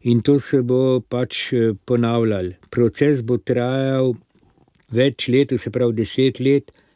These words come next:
posnetkov pa bo kar za enajst mesecev dolg film. In to v barvah. Vi si predstavljate, enajst mesecev pa skozi film vrtiš, pa v barvah gledaš, ne.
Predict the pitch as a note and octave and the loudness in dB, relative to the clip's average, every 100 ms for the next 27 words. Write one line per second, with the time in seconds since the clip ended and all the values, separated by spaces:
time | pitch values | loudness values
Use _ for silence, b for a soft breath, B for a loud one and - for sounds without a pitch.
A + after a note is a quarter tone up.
0 | _ - - C3 C3+ C3+ - C3 - G#2+ | _ -4 -2 0 0 -2 -4 -4 -2 -2
1 | A2 C3+ C3+ - _ _ C3+ C3+ A#2+ G#2+ | 2 2 2 -2 _ _ -2 -2 -2 0
2 | B2+ B2 - A#2+ A#2 A#2 B2+ C#3 - B2 | 0 0 -4 -2 0 2 2 0 -2 -4
3 | B2 - A#2 C3 C3+ C#3+ - A#2 G#2 A#2+ | -4 -4 -2 -2 0 0 0 -2 0 0
4 | A#2+ - - A2+ A2 F2 E2 _ b b | 0 -6 -2 2 2 -2 -10 _ b b
5 | b b b b - A2 G#2+ B2+ A2+ A2 | b b b b -2 -2 2 2 2 0
6 | F#2+ G#2+ G2+ G2 F2 - A#2+ C#3+ A#2+ B2 | 0 -2 -2 -2 -4 -2 -2 0 -2 -2
7 | G#2+ G#2+ A2+ B2 B2 A2+ A#2+ C3 - B2 | -6 -8 -6 -4 -4 -2 -2 -2 -4 -4
8 | B2+ A#2+ - A2+ - A2 - C3 B2+ - | -2 -4 -2 -4 -2 -6 -4 -2 -2 -4
9 | - A#2+ B2 A#2+ A#2 A2+ A2 - B2+ - | 0 2 2 2 0 0 -2 -2 -4 -2
10 | G#2+ G#2+ G#2 A#2 A#2+ A2 G2 A2 A2+ G#2 | -2 0 0 0 0 -2 0 -2 0 -2
11 | G2 - G#2 | -4 -6 -6